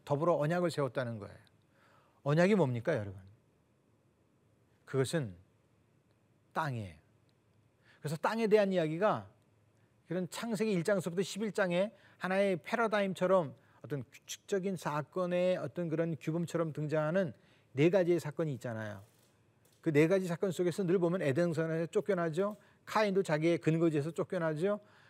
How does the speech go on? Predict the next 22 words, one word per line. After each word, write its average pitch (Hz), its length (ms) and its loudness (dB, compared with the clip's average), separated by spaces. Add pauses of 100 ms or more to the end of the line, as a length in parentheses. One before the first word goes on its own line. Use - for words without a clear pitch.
(180)
또 165 140 4
노아 175 260 8
때도 165 320 0
쫓겨나죠. 180 540 -2
그래서 165 180 2
이 185 100 -2
땅이라고 220 540 0
하는 202 140 0
것이 202 240 -2
늘 196 200 4
보면 190 440 2 (540)
하나님의 220 520 0
그 226 180 4
언약의 185 400 4
중요한 220 600 0 (220)
하나의 151 220 -4
심볼로 226 440 2
등장하고 180 440 0
있어요. 117 220 -6 (1900)
두, 214 260 0
세 226 160 8
번째는 220 640 4